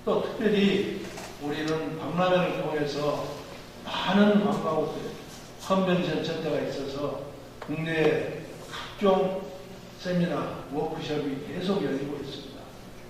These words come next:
어, 앞으로, 어, 여러 가지 워크숍이나 세미나 같은 거, 또 우리 국립공원, 어, 관리공단 직원들이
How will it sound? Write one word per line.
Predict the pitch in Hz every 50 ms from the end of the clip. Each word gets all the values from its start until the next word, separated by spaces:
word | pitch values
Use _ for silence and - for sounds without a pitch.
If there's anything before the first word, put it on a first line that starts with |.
| - - - - - - - - - -
어, | 147 147 143
앞으로, | 147 156 156 202 202 190 185 170 - - - - - - - - - - - - - - - - -
어, | 139 139 143
여러 | 151 160 170
가지 | 170 170 170 - - -
워크숍이나 | - 147 - 151 160 - - 170 170 160 160 156 151 - 147 139 -
세미나 | 147 175 175 170 165 - 147
같은 | 147 143 - 143 147 147 143 139
거, | 131 - - - - - - - - - - -
또 | 196 175 175 170
우리 | 170 170 175 175 165 147 165 160 165
국립공원, | 165 170 175 180 175 175 160 165 165 165 165 160 160 165 165 - - - - - - - - - - - - - - - - - 139
어, | 135 139 135 -
관리공단 | 151 160 175 165 165 165 165 165 160 156 160 156
직원들이 | - - 170 185 196 196 196 196 185 180 - 196 202 185 190 - - - - -